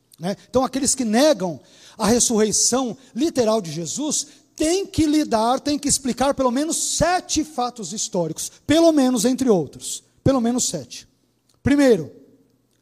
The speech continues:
quando o selo romano posto sobre o túmulo de Jesus foi quebrado,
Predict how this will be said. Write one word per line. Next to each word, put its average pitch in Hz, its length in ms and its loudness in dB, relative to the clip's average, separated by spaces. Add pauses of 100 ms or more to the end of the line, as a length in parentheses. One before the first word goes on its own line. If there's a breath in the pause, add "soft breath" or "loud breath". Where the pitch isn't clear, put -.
(720)
quando 339 400 -2
o 226 40 2
selo 269 280 4
romano 226 580 2
posto 262 600 2
sobre 220 280 0
o 208 40 -4
túmulo 254 260 -2
de 156 80 -6
Jesus 202 340 -2
foi 240 160 4
quebrado, 185 760 -2